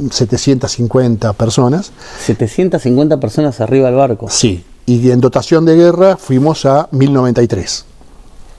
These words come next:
Speaker 2: Ah, miércoles, es otro número.
Speaker 1: Claro, porque estás en dotación de guerra.
Speaker 2: Bien.
Speaker 1: Entonces salimos ya en crucero de combate. O sea, entonces entrenando lo que era estar en crucero de combate.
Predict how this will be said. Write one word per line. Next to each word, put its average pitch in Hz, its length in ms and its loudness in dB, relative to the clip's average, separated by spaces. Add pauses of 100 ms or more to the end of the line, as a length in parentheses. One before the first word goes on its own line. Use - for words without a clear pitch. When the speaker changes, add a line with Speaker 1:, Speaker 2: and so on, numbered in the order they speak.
(440)
Speaker 2:
Ah, 143 200 0
miércoles, 110 640 0
es 113 120 -4
otro 131 240 0
número. 107 400 0 (300)
Speaker 1:
Claro, 120 340 2
porque 104 180 -10
estás - 180 -4
en 123 80 0
dotación 117 340 -4
de 110 80 0
guerra. 104 340 -4 (200)
Speaker 2:
Bien. 107 340 2 (400)
Speaker 1:
Entonces 120 460 2
salimos 135 920 -2
ya 123 380 0
en 120 160 -2
crucero 117 380 0
de 113 80 0
combate. 104 380 -4 (340)
O - 20 -20
sea, 104 200 -2
entonces 101 500 -2 (640)
entrenando 131 1120 2
lo 110 180 -2
que 117 140 2
era 120 100 4
estar 120 300 -2
en 123 80 0
crucero 110 320 -2
de 104 80 0
combate. 95 380 -6